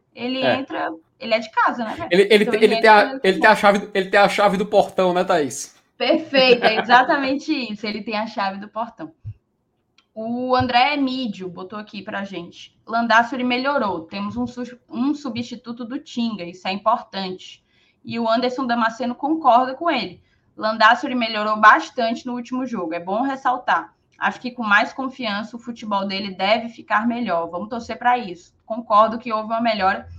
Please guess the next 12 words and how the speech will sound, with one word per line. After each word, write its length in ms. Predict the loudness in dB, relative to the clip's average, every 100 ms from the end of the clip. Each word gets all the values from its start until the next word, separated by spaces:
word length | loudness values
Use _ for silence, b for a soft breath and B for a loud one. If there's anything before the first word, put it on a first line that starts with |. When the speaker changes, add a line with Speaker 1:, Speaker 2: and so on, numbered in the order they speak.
| b b b _
Speaker 1:
mas 760 | -2 6 10 10 8 2 -8 _ _ 0
pra 240 | 4 4
chegar 720 | 2 -8 -2 2 2 0 -6 _ -20 -4
ao 440 | 0 0 0 -2
nível 260 | -4 -10 -12
de 100 | -14
contribuição 600 | -14 -14 -14 -16 -18 -18
do 120 | -18
Tinga 340 | -18 -18 -14 -10
ainda 220 | -10 -12
tem 220 | -12 -8
um, 60 | -6